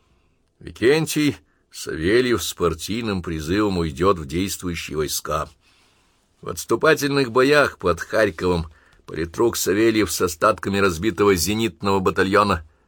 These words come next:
попадёт в западню, расстреляет все патроны, и безоружный, контуженный будет взят в плен.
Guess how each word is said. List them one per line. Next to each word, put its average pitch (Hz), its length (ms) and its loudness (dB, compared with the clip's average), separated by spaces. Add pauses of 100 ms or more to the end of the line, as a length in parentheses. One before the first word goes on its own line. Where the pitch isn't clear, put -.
попадёт 90 380 -2
в 80 60 -8
западню, 87 600 -2 (800)
расстреляет 104 760 4
все - 240 -4
патроны, 98 520 4
и 90 140 -6
безоружный, 98 720 2
контуженный 95 720 -2
будет 82 220 -2
взят 80 260 -2
в - 80 -20
плен. 80 340 -4